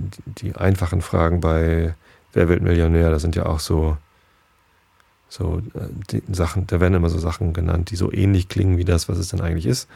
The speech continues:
Äh, wenn man den Namen aber schon mal gehört hat, dann ist es einem gleich klar. Und der älteste, ich, ich hoffe, ich spoiler hier jetzt nix, aber der älteste Räuber aus der Mattes-Bande heißt Glatzenpeer. Ja, und dann stand da eben noch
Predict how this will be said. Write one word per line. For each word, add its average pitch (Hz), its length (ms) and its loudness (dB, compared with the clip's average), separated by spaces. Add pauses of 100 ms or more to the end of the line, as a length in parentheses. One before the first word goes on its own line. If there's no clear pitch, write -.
(680)
Äh, 85 280 4 (140)
wenn 95 240 2
man 95 140 4
den 87 140 2
Namen 90 200 4
aber 85 140 0
schon 82 160 -4
mal 82 80 0
gehört 82 300 0
hat, 82 80 0
dann 80 100 -4
ist 82 140 -6
es 82 120 -10
einem 82 180 -4
gleich 80 260 -6
klar. 78 320 -8 (500)
Und 98 160 0
der - 140 -6
älteste, 92 400 -2 (280)
ich, - 120 -14
ich 110 160 -4
hoffe, 98 160 0
ich 92 100 -4
spoiler 98 380 4
hier 101 140 6
jetzt 107 180 0
nix, - 240 0
aber 92 100 0
der 87 120 2
älteste 98 720 0 (100)
Räuber 90 360 2
aus 90 140 -4
der 90 220 -2
Mattes-Bande 87 760 -2
heißt 80 300 -2 (520)
Glatzenpeer. 78 720 0 (640)
Ja, 90 160 4
und 90 60 4
dann 78 140 2
stand 82 240 -2
da 82 60 0
eben 80 260 0
noch 73 260 -2